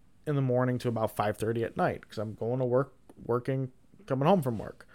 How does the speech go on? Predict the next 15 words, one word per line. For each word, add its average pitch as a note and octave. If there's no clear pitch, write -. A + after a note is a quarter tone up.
unless C#3
it's C#3+
the, B2
the B2+
really C3
rare B2
occasion C3+
where B2+
we B2+
get A#2
a, A#2+
a -
big A#2+
working A#2
fire, C#3+